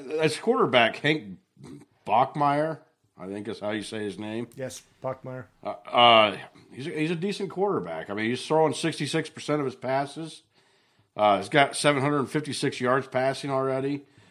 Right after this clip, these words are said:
Speaker 1: Has five touchdowns to two interceptions. He's done himself pretty well.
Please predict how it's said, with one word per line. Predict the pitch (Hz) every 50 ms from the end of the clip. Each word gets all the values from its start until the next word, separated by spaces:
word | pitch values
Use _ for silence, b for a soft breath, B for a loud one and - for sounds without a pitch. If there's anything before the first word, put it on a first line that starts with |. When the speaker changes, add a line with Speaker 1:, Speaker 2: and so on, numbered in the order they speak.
| b
Speaker 1:
Has | b 113 110 -
five | - - 135 135 135 131 135
touchdowns | - 139 135 131 - - 139 131 135 139 127
to | - 127
two | - - 135 131
interceptions. | 127 123 123 123 107 - - 127 123 127 123 - - 139 131 135 135 131 - - _ _ _ _ _ _ _ _ _ _ _ _ -
He's | 220 240 208
done | 165 160 156 151
himself | 131 - - 135 120 - -
pretty | - 131 117 107
well. | 90 87 87 87 90 95 107 110 -